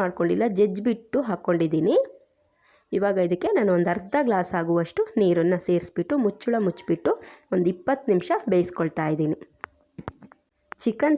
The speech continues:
ಚೆನ್ನಾಗಿ ಬೆಂದಿದೆ. ಇವಾಗ ನಾನು ಮೊದಲೇನೆ ರೆಡಿ ಮಾಡಿಟ್ಟಿರುವಂಥ ಖಾರದ ಪುಡಿನ ಹಾಕ್ಕೊಳ್ತಾ ಇದ್ದೀನಿ. ನಾನು ಎರಡು ಸ್ಪೂನ್ ಆಗುವಷ್ಟು ಖಾರದ ಪುಡಿ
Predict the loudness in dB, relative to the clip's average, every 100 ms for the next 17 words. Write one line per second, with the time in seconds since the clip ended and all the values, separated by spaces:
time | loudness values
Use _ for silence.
0 | 2 2 4 4 2 2 2 2 2 2
1 | 2 0 -2 -2 -4 -20 -4 2 4 4
2 | 2 2 4 4 4 2 2 0 0 0
3 | 0 2 0 -2 -2 -2 -2 -4 -2 0
4 | 0 0 -6 _ -8 -4 -4 -4 -4 -4
5 | -4 -6 -2 0 2 2 2 2 0 -2
6 | 0 2 0 -2 -4 -4 -6 -4 -4 -6
7 | -6 -4